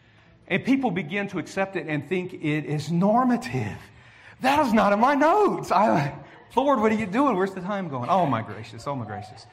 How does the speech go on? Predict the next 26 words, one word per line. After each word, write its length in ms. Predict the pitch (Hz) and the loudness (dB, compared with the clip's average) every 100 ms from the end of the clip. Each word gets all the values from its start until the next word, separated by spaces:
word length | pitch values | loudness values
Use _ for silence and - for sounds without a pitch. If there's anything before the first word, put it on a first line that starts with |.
| - - - - | -20 -20 -20 -4
All 80 | - | 2
right, 140 | 214 180 | 2 4
so 120 | 240 | 2
we 120 | 214 | 4
need 160 | 254 277 | 2 0
to 40 | |
set 200 | - 233 | 0 0
our 80 | 214 | 2
minds 400 | 202 202 202 190 | 2 2 0 -2
on 560 | 180 180 175 165 156 | -2 -2 -4 -8 -6
the, 380 | 151 175 170 139 | -2 0 0 -2
the 440 | 160 147 147 139 147 | -6 -2 0 0 0
heavenly 540 | 123 220 226 190 143 | 0 0 0 0 0
things, 400 | - 120 104 104 | -2 -6 -8 -8
the 40 | |
things 360 | 135 208 208 170 | -6 -4 -4 -4
above. 340 | 123 131 143 | -4 0 0
And 80 | 120 | 0
the 60 | 113 | -6
first 360 | - 208 226 | -4 -6 -6
thing 220 | 147 123 127 | -6 -4 -4
I 60 | |
want 280 | 135 170 170 | -6 -8 -10
you 60 | 135 | -14
to 140 | 131 | -14
see, 480 | - - 127 113 | -12 -6 -4 -6